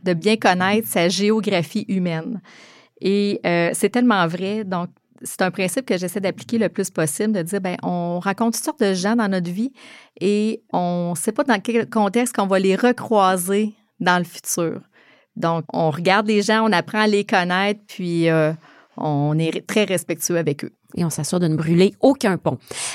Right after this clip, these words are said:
Speaker 2: Euh, quelle est votre meilleure astuce pour rester organisé ?
Speaker 1: J'essaie de régler les problèmes au fur et à mesure. Donc, j'ai un principe, quand ça prend moins de dix minutes, je le fais tout de suite.
Speaker 2: Hein ?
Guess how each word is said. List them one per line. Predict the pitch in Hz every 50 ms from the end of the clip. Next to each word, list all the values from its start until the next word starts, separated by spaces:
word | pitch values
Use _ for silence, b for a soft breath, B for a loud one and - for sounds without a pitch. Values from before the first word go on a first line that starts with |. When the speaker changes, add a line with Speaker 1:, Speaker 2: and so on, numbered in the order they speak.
| B -
Speaker 2:
Euh, | 185 185 185 180 180 180
quelle | - 262 302
est | 381 403
votre | 262 220 220 - - - 196
meilleure | 185 202 226 247 254 277 269 254 220
astuce | 170 160 - - - - 254 339 - - -
pour | - 196 170 165
rester | 175 220 220 - - - 311 320 - _
organisé ? | 285 277 269 233 294 294 247 208 160 151 139 - - _ _ _ _ _ _ _ _ _ _ b b b b b b b b b b b b b b b b _ _ _
Speaker 1:
J'essaie | - 165 190 180 - 262
de | 254 233
régler | 190 190 185 190 220
les | 226 220 214
problèmes | - - 180 165 190 202 226 220 -
au | 196 185
fur | 175 - 233 226 220
et | 220
à | 190
mesure. | 180 185 180 175 170 180 180 185 190 196 b b b b _ _
Donc, | - 180 180
j'ai | 180 190
un | 175
principe, | 170 - 202 185 180 180 - 240 247 240 _ _ _
quand | - 208 202
ça | 208 214 196
prend | - 220 202 196
moins | 202 220 240 240
de |
dix | 214 - 226
minutes, | 208 202 190 190 208 220 233 226 - _
je | 175 180
le | 185
fais | 165 - 180
tout | - 165
de | 147
suite. | - - - - - _ _
Speaker 2:
Hein ? | - - 466 480 320